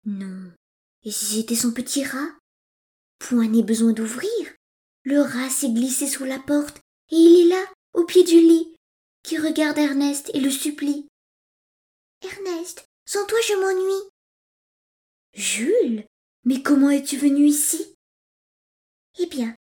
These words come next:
je me suis caché dans un de vos nombreux paniers, et me voilà. » « Mais que vais-je faire de toi ? »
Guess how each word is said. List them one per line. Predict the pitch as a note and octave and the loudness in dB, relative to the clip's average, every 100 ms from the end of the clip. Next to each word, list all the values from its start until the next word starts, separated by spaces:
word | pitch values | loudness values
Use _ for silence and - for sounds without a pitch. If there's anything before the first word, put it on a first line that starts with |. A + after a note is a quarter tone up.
| _ | _
je | - | -6
me | E4 E4 | -2 -2
suis | - E4 | -4 -8
caché | F4+ F4 - E4+ | -4 -4 -2 -2
dans | D4 | 0
un | C#4+ | 0
de | C#4+ | 0
vos | B3+ C4 | -2 0
nombreux | D4 D#4+ E4 | -2 0 -2
paniers, | E4+ E4+ E4 D#4 - _ - | 0 -2 -2 -4 -10 _ -4
et | F#4 | 0
me | G4+ E4+ | 0 0
voilà. » « | D#4+ E4+ F#4+ - _ _ _ _ _ _ _ _ _ _ _ _ - | -2 -2 -4 -10 _ _ _ _ _ _ _ _ _ _ _ _ -16
Mais | A3+ | -12
que | - | -6
vais-je | B3 B3+ - | -4 -4 -4
faire | C#4 C#4 | -4 0
de | D4 | -2
toi ? » | - D4 D#4 | -2 -4 -4